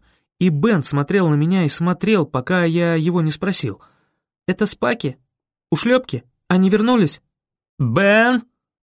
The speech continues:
уже в голос орал Киллиан, идучи к нам через поле. "Мы в опасности?" быстро спросил я. "Будет новая война?" Но Бен только сказал:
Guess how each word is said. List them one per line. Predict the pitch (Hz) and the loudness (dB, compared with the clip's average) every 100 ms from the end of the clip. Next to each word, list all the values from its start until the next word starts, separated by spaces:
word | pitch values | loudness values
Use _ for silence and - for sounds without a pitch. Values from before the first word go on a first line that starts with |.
| _ | _
уже | 151 135 139 | 2 4 2
в | 120 | 0
голос | 113 170 143 123 | 0 2 2 0
орал | 135 135 127 | 0 0 0
Киллиан, | 117 214 208 170 147 - - | -2 0 2 2 0 -4 -2
идучи | 202 180 175 - 180 170 | 0 2 0 0 0 0
к | - 139 | -2 0
нам | 156 160 | 0 0
через | 147 143 135 | -2 -2 -2
поле. | - 110 90 - _ _ _ _ - | -4 -4 -4 -10 _ _ _ _ 0
"Мы | 175 170 | 2 4
в | |
опасности?" | 180 220 214 170 - 110 - _ _ _ _ | 2 0 0 -2 -6 -8 -10 _ _ _ _
быстро | 113 104 185 - 170 | -2 0 0 -2 -6
спросил | - 156 135 147 139 | -4 -2 -2 -2 -2
я. | 123 85 _ _ _ _ _ | -4 -6 _ _ _ _ _
"Будет | 180 196 196 | 0 0 2
новая | 214 202 202 | 2 2 2
война?" | 196 202 226 226 _ _ _ _ _ _ _ _ _ _ | 2 0 -2 -4 _ _ _ _ _ _ _ _ _ _
Но | 131 127 123 | -2 0 0
Бен | 113 190 214 | 0 0 0
только | 190 175 185 165 | -2 -4 -2 -4
сказал: | - 165 131 113 | -4 -2 -2 -4